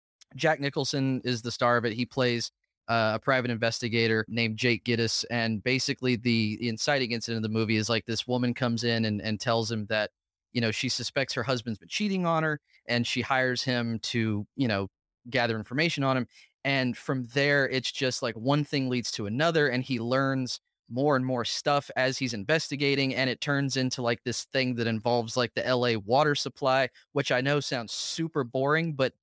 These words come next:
it's absolutely not. And it just evolves into this crazy thing that involves, like, a family and all these weird, dark, like,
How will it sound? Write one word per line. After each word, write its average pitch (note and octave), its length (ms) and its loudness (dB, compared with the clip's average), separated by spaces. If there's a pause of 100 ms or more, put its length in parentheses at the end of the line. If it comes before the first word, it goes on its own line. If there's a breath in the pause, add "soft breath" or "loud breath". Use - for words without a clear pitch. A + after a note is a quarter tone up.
it's C3 240 -8
absolutely C3 680 0
not. A2 380 0
And C3 160 0
it C3 100 -2
just C#3+ 240 -6 (300)
evolves C3 580 2
into B2+ 240 -2
this A#2+ 200 -4
crazy C3+ 880 -2
thing B2 380 2
that A#2 100 2
involves, A2+ 440 2
like, G#2+ 160 -2
a - 100 -10
family C#3+ 640 0
and A2+ 100 0
all A#2 180 4
these A2 240 -4
weird, B2 720 0 (800)
dark, D3 560 0 (100)
like, B2 380 -4